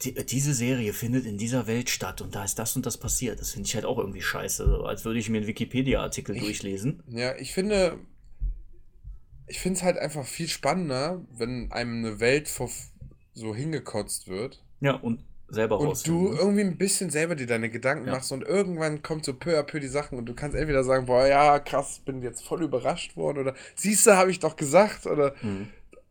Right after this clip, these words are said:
Speaker 2: dass es einfach nicht klar ist, so.
Speaker 1: Ja, ja.
Speaker 2: Das
Speaker 1: Das find
Speaker 2: find
Speaker 1: ich
Speaker 2: ich
Speaker 1: auch
Speaker 2: auch
Speaker 1: cool.
Speaker 2: besser irgendwie. Ähm, welche Serie hab ich jetzt noch geguckt, jetzt wo wir grad bei Serien sind, ne?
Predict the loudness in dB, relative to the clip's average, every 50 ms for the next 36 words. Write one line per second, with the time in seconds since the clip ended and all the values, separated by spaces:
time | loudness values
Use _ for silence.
0 | _ _ -2 0 4 6 6 6 6 4 2 0 0 0 0 0 -2 -4 -2 -2
1 | 0 2 4 4 4 4 2 -4 -6 -6 -6 -6 -8 -8 -8 -6 -6 -6 -6 -8
2 | -8 -8 -8 -8 -8 -10 -18 -18 -18 -18 -14 -10 -8 -8 -8 -10 -18 -20 -20 -20
3 | -20 -20 -20 -20 -20 -12 -4 -4 0 2 2 2 2 2 0 0 0 0 -2 -4
4 | -4 -6 -6 -6 -6 -6 -4 -4 -4 -4 -6 -8 -10 -12 -12 -10 -8 -8 -10 -10
5 | -12 -14 -18 -20 -20 -20 -20 -20 -20 -20 -12 -8 -6 -4 -4 -4 -4 -4 -6 -6
6 | -4 -4 -4 -4 -4 -6 -4 -2 -2 0 0 0 -2 -2 -2 -6 -8 -8 -8 -6
7 | -6 -4 -4 -2 -4 -4 -4 -8 -12 -10 -6 -4 -4 -2 -2 -2 0 0 2 2
8 | 0 0 0 -2 0 2 2 2 2 0 -2 -2 -4 -6 -6 -6 -4 -6 -6